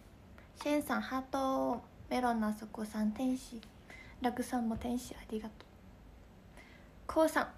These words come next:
お疲れ。さんちゃんだよ、しんいちさん。ハート、ありがとう。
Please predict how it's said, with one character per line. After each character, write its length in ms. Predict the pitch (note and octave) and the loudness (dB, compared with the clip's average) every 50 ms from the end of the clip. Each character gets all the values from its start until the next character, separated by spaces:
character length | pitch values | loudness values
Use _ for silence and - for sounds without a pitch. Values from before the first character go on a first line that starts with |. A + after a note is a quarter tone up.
| - - - - - - - | -18 -20 -20 -20 -16 -6 -6
お 60 | A#3+ | -6
疲 400 | A#3 - - - - - C4+ C4+ | -6 -6 -10 -8 -2 0 2 4
れ。 240 | C#4+ C#4 - - - - - - - - - - - - - - - | 4 4 2 0 -8 -18 -20 -20 -20 -20 -20 -20 -20 -20 -20 -20 -16
さ 140 | - - D4 | -4 0 2
ん 120 | D4 D4 | 2 2
ち 100 | D4 - | 2 0
ゃ 80 | C4 B3+ | 0 2
ん 100 | B3+ A#3+ | 2 2
だ 120 | A#3+ B3 | 2 6
よ、 160 | B3+ D#4+ F4 E4+ - - | 8 8 8 8 2 -6
し 180 | - - - | -10 -6 -4
ん 100 | A#3 A3+ | -2 -2
い 40 | A3 | -2
ち 100 | G#3+ A3+ | -4 -4
さ 180 | A3 - D#4 D4+ | 2 2 2 2
ん。 60 | - - - - - - - - - - - - - | 2 -2 -10 -18 -18 -18 -18 -18 -18 -18 -20 -20 -18
ハ 160 | - - B3 | -14 -10 -8
ー 60 | A#3 A3+ - - | -8 -8 -8 -8
ト、 180 | B3 B3 D4 D4 | -6 -6 -6 -6
あ 60 | B3+ | -6
り 200 | A#3 A#3 A#3+ B3 | -6 -4 -4 -6
が 60 | A#3+ A#3 A#3 A#3+ - | -6 -8 -10 -14 -14
と 120 | - - | -14 -12
う。 20 | A3+ | -10